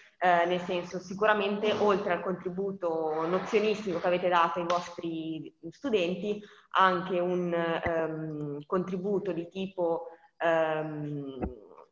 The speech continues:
proprio di confronto su queste tematiche sociali molto importanti sicuramente è stato importante. Quindi complimenti a tutti voi per queste, ehm, i vostri lavori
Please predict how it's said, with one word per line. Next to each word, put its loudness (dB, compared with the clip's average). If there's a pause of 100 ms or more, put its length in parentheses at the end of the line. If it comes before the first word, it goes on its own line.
(880)
proprio 2
di -2
confronto 2
su -6
queste 0
tematiche 2
sociali 4
molto 0
importanti 0
sicuramente -4
è -8
stato -6 (240)
importante. -2
Quindi -2 (220)
complimenti 0
a 0
tutti -6
voi 2
per 0
queste, 0
ehm, 0 (380)
i 0
vostri 6
lavori 2